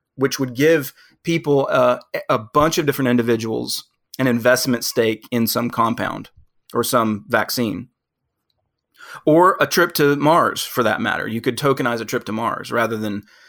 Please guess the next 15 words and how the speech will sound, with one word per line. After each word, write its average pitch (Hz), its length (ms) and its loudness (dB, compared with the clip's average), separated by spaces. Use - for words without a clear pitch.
ha-, 131 220 0
taking 127 320 0
our 110 100 0
tax 123 320 -2
dollars 110 380 0
and 117 100 -6
giving 110 240 -4
it 98 140 -8
to - 120 -8
Elon 110 300 -4
Musk, 113 400 -4
uh, 110 180 -2
without 107 300 -2
our 92 80 -2
permission. 139 480 -4